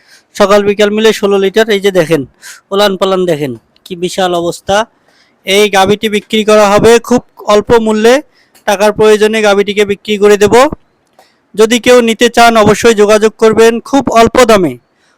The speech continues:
আমি দামাদামি করব না, খুব অল্প দামে বিক্রি করব। আহ, বিশাল বড় বিগ সাইজের একটা গরু আমি দেখাচ্ছি আপনাদেরকে, পিছনটাও দেখাই।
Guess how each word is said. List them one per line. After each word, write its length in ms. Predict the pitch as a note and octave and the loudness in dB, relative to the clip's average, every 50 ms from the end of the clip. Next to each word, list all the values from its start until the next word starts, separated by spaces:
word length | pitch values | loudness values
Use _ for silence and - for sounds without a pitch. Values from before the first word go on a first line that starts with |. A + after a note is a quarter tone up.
| _ _ _ _ _ - | _ _ _ _ _ -4
আমি 260 | F#3 G3 G3+ A3+ A#3+ | 0 0 0 0 2
দামাদামি 460 | G#3+ A3 G#3 G#3+ A3+ A3 A#3+ A#3+ B3 | 2 2 2 2 2 0 0 0 0
করব 320 | A#3 - A#3+ A#3 A3+ A3+ A#3 | 0 2 2 2 4 2 2
না, 220 | A#3 A#3+ A#3+ A#3+ | 2 2 0 0
খুব 200 | - - A#3 A3+ | 0 -2 0 2
অল্প 260 | A3 G#3 G3+ - A#3 | 2 2 2 2 2
দামে 220 | A3 A3+ A3 A#3 A#3 | 2 2 0 0 -2
বিক্রি 320 | A3+ A3 - - A#3+ A3+ G#3 | -2 -4 -4 -2 -4 -2 2
করব। 260 | A3 A3 A3 - A3 A#3 B3 C#4+ D#4+ - _ _ _ _ _ _ _ _ _ _ _ _ _ _ _ _ _ _ _ _ _ _ | 2 2 4 4 4 4 4 2 0 -4 _ _ _ _ _ _ _ _ _ _ _ _ _ _ _ _ _ _ _ _ _ _
আহ, 120 | F3+ E3+ | -4 -4
বিশাল 540 | E3 F3 G#3+ G3 - A#3 A#3+ A#3+ A#3 A#3 A3+ | -2 -2 -4 -4 0 2 2 4 4 2 2
বড় 260 | G3+ G#3+ A3 A3 A3 | 2 2 2 2 2
বিগ 220 | G#3 G3 A3+ A3+ - | 0 -2 -6 -6 -6
সাইজের 360 | - - A3+ A3 G#3+ A3+ A3 | -4 -4 -4 0 2 2 2
একটা 220 | A3 G3+ G#3+ G#3+ | 2 2 0 -2
গরু 260 | G3+ G3 G3+ G#3 G#3+ A3+ | 0 0 0 2 2 2
আমি 180 | A3 G3 G3+ G3 | 2 0 -2 -2
দেখাচ্ছি 420 | F#3+ G3 - G3+ F#3+ - - G#3 | -4 -4 -4 -4 -8 -6 -4 -4
আপনাদেরকে, 480 | G3+ F#3 F3+ F#3 F3+ F#3 F3+ - - G3 | -4 -4 -4 -6 -6 -6 -8 -6 -8 -8
পিছনটাও 520 | F#3+ - F#3+ - G3+ F#3+ F#3 F#3 F#3+ F#3+ | -8 -8 -10 -8 -6 -6 -2 -2 -2 -2
দেখাই। 380 | F3 F3 - - F#3 G3 G#3+ | -2 -4 -6 -4 -4 -4 -4